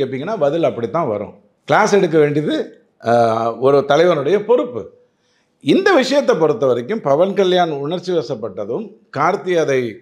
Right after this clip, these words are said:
கேஷுவலா எடுத்துக்கிட்டதும், அந்த ஆங்கர் பெரிய,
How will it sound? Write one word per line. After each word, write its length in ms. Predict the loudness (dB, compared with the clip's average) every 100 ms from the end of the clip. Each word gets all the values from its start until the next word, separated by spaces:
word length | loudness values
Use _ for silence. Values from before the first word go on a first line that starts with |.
| -4
கேஷுவலா 440 | -2 -2 -2 -2 -2
எடுத்துக்கிட்டதும், 600 | -4 -10 -10 -10 -10 -10
அந்த 240 | -6 -4
ஆங்கர் 460 | -2 -2 -4 -4 -4
பெரிய, 520 | -2 0 0 -2